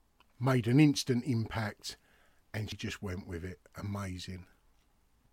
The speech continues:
And it's a concept that can go on and on for the rest of her career, and let's hope it does.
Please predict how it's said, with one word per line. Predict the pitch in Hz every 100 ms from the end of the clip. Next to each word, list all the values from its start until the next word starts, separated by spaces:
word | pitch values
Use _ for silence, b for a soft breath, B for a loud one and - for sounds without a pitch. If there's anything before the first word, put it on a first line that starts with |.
| _ -
And | 143
it's | 139 -
a |
concept | - - 135 - 135 - - -
that | - -
can | 107
go | 104 101 104 -
on | 120 117 113 110 -
and | 107 107 -
on | 101 98 -
for | -
the | 185
rest | 165 147 -
of |
her | 120 113
career, | - 104 95 95 _ _
and | 120
let's | 123 107
hope | 117 110 -
it | -
does. | 95 87 87